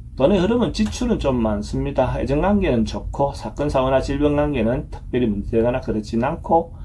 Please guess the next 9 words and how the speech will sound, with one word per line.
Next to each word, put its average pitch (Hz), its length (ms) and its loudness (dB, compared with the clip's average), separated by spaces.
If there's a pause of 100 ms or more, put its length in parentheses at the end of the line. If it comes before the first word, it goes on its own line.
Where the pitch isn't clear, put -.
(300)
성부를 220 540 4
보거나 120 320 4
선택해야 160 640 2
될 127 180 4
일은 120 300 2
하지 151 680 -4
않는 107 340 0
것이 190 200 0
좋겠습니다. 113 800 0